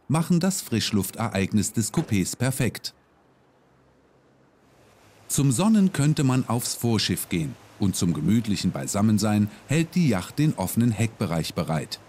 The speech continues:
Hier findet man bei rasanter Fahrt auch Schutz vor allzu viel Wind. Aus der Verdrängerfahrt mit fünf bis sechs Knoten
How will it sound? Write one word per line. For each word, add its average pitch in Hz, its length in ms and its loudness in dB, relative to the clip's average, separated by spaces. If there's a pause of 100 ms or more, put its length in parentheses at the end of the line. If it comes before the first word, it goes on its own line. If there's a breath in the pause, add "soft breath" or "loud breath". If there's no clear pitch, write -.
(440)
Hier 208 180 4
findet 131 380 0
man 92 160 2
bei 71 160 -6
rasanter 139 520 -2
Fahrt 95 440 -2
auch 180 180 -2
Schutz - 360 -4
vor 170 280 -4
allzu 87 300 -2
viel 123 260 0
Wind. 120 300 0 (1500)
Aus 139 300 -2
der 143 200 0
Verdrängerfahrt 127 840 2
mit - 140 -2
fünf 139 300 0
bis - 160 -4
sechs - 260 -4
Knoten 117 480 0